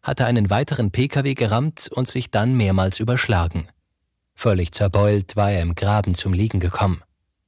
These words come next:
Der Fahrer des von ihm gerammten P K Ws erlitt einen Schock,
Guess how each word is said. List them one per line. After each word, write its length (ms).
Der 100
Fahrer 420
des 180
von 180
ihm 180
gerammten 420
P 160
K 180
Ws 280
erlitt 280
einen 220
Schock, 380